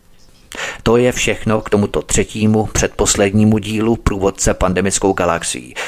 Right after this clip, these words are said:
Co, milí posluchači, uslyšíte v poslední, čtvrté epizodě? Budeme finišovat. Podívám se na Světovou zdravotní organizaci V H O, její cíle a programy. Například program V H O pro mimořádné zdravotní události.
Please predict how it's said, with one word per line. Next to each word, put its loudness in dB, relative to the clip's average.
Co, 2
milí 0
posluchači, 0
uslyšíte -4
v -4
poslední, 0
čtvrté -2
epizodě? -2
Budeme 2
finišovat. -2
Podívám 4
se 4
na 2
Světovou 4
zdravotní 0
organizaci 2
V 0
H 2
O, -4
její -2
cíle 0
a 0
programy. -2
Například 2
program 4
V 4
H 0
O 4
pro 0
mimořádné 2
zdravotní 0
události. -4